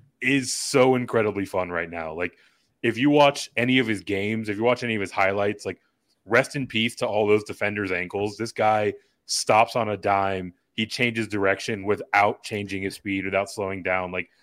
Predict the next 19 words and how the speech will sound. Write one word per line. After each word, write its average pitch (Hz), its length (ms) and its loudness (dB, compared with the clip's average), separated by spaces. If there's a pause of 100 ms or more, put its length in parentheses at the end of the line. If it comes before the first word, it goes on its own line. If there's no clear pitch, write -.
(340)
it 123 100 2
is 120 180 2
so 110 320 2
immensely 104 440 -2
fun 95 300 -2
to 92 60 -6
watch 92 300 0
him 90 140 -12
carry 95 260 -2
the 90 60 -6
football. 95 560 2 (500)
And 135 600 4 (360)
he 131 220 4
is 123 160 0
in 123 420 0 (400)
arguably, 120 800 2
if 113 160 -8
not 120 160 -2
statistically, 113 800 -4